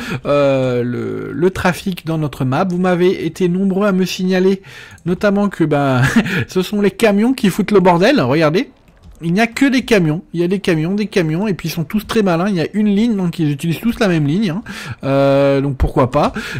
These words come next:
Donc là on va essayer de se débarrasser des camions dans cette zone pour éviter que, ben, comme vous voyez, euh, tac, que la ligne là soit, euh, trop utilisée. On va la laisser pour les habitants, donc, euh, les petits, euh,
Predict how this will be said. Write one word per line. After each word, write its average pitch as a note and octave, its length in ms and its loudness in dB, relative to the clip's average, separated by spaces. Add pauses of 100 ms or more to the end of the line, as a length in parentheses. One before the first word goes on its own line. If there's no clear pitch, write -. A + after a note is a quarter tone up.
Donc D3 180 -4
là G3 80 2
on G#3 80 4
va F3+ 160 4
essayer F3+ 260 0
de D#3+ 60 -4
se D3+ 60 -6
débarrasser F#3+ 500 4
des F3 100 0
camions F3+ 360 0
dans F#3 160 0
cette F3+ 200 0
zone F#3+ 300 2
pour D#3 240 -2
éviter D3 400 0
que, D3+ 360 -2
ben, A#2 180 -4
comme C3 180 -6
vous B2 140 -4
voyez, C3 380 -4 (120)
euh, E2 640 -12 (240)
tac, - 380 -4 (500)
que C3+ 60 -4
la A#2+ 120 -2
ligne E3+ 280 -2
là E3 160 0
soit, F3 320 -4
euh, C3 100 -4
trop F#3+ 380 0
utilisée. D#3 480 0
On E3 80 -2
va C#3 80 2
la B2+ 100 2
laisser A#2+ 260 -2
pour B2+ 220 -6
les B2+ 160 0
habitants, B2+ 420 -4
donc, A#2+ 280 -8
euh, A2 100 -4
les A2+ 100 -6
petits, A2+ 320 -10
euh, G2+ 120 -8